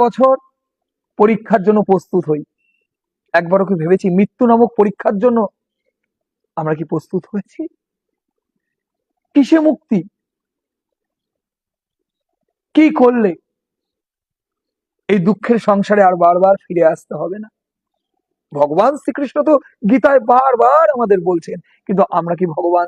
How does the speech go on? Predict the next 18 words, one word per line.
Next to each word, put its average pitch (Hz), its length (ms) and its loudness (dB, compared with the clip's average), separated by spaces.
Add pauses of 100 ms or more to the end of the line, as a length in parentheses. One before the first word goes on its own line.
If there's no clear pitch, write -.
শ্রীকৃষ্ণের 180 540 -12
সেই 202 220 -14
কথা 202 240 -12
শ্রবণ 196 280 -10 (100)
করেছি, - 260 -8 (920)
হৃদয়ঙ্গম 262 640 2 (120)
করেছি? 269 340 0 (1300)
আমরা 277 260 2
কি 294 120 0
উপলব্ধি 277 420 0
করবার 285 280 4 (960)
চেষ্টা 277 320 0 (180)
করছি 269 460 0 (1400)
মৃত্যু 196 400 0
নামক 190 220 2 (120)
পরীক্ষায় 185 520 0 (320)
আমাদের 185 220 2 (140)
উত্তীর্ণ 185 400 -2